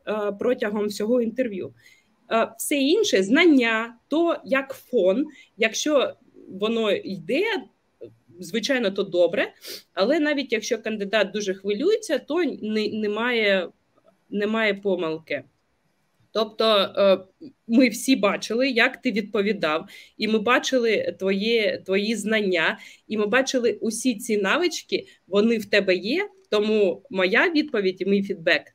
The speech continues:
так, ми би надали тобі, е, вакансію, тобто ми, ми б, е, зробили тобі пропозицію.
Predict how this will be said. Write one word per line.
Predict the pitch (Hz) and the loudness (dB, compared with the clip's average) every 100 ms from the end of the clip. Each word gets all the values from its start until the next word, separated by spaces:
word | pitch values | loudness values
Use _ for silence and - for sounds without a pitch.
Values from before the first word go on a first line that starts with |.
| _ | _
так, | 208 262 - | 2 2 2
ми | 214 | 0
би | 208 220 | 0 2
надали | 214 196 185 196 320 330 | 2 2 2 2 0 -2
тобі, | 202 180 165 196 240 254 | 0 -2 0 -4 -2 -2
е, | 226 - 180 180 175 175 - - _ - | -2 -4 -4 -2 -4 -6 -8 -20 _ -10
вакансію, | 165 - 202 269 - 226 - - | -8 -2 0 0 -2 -4 -4 -4
тобто | 180 - 185 | -4 0 0
ми, | 220 - - | 2 0 0
ми | 202 | -2
б, | 196 - _ - - - | -2 -4 _ -20 -20 -10
е, | 175 180 170 - | -4 -2 -2 -4
зробили | 165 208 202 302 | -2 0 2 2
тобі | - 185 190 | 0 -2 -2
пропозицію. | 196 185 175 143 - - | -2 -2 -4 -6 -12 -20